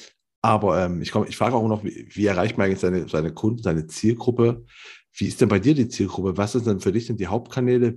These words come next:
wie die Zielgruppe dich erreicht? Ist es einfach Social Media oder ist es doch einfach, weil du sagst, über die Verbände, das da echt so E-Mail und sowas? Also was sind die Kanäle,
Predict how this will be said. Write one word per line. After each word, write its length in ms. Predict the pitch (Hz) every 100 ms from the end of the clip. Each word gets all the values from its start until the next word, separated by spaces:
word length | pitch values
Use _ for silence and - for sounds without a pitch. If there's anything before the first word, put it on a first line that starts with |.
| -
wie 120 | 104
die 160 | 101
Zielgruppe 500 | - - 120 120 110
dich 300 | 98 - 113
erreicht? 440 | 113 98 104 156 -
Ist 160 | 113
es 140 | 160 139
einfach 340 | 123 120 117
Social 360 | - 104 104 101
Media 480 | 107 117 165 175 _ _
oder 220 | 98 95
ist 140 | 87
es 140 | 92 92
doch 200 | 98 104
einfach, 400 | 98 87 92 85 -
weil 120 | 90
du 60 |
sagst, 280 | 90 87 -
über 120 | -
die 80 | 95 92
Verbände, 440 | 95 101 113 131
das 140 | 104
da 100 | -
echt 140 | 92 107
so 140 | -
E-Mail 400 | - 104 131 135
und 120 | 123
sowas? 300 | 120 117 117 -
Also 220 | 107 98
was 120 | 104
sind 120 | 120
die 60 | 107
Kanäle, 560 | - 92 87 110 147